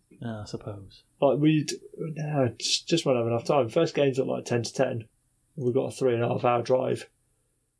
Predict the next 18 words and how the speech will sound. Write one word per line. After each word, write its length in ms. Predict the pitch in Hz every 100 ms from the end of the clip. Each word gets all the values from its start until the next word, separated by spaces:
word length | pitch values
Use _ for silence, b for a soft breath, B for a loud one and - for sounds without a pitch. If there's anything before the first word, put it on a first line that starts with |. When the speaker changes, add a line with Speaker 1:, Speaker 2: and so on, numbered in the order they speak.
| _ _ _ _
Speaker 2:
And 160 | 165 139
as, 180 | 139 151 -
yeah, 220 | 170 131
as 140 | 123
much 240 | 139 143 -
as 80 | 117
we 60 | 123
could 200 | 139 131
get 120 | 135
up 240 | 123 123 - - _
earlier 540 | 143 139 123 120 127 113 _ _
and 120 | 131 120
then 100 | 110
squeeze 360 | - 127 110
in 80 | 113
a 40 | 107
fry 200 | 113 110
up, 140 | -